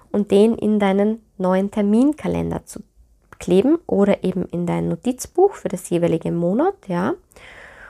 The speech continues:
und dann erst Monat für Monat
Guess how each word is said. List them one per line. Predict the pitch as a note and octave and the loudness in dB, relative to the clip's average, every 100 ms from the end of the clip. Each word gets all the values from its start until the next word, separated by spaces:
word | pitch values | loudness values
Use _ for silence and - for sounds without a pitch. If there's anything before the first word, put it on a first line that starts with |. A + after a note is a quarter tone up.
| - _ | -20 _
und | A3+ A#3+ B3+ B3+ - - - - | 4 6 6 2 -6 -20 -20 -4
dann | G3 A3 A3+ - | 0 2 0 0
erst | F#3+ G3 G#3+ C4 - _ _ _ | 0 2 2 -2 -6 _ _ _
Monat | F#3+ G#3 A3+ B3+ - | 0 4 4 4 0
für | A3 | -2
Monat | G3 F#3 F#3 A3 B3+ E4 - | 0 2 2 2 2 0 -2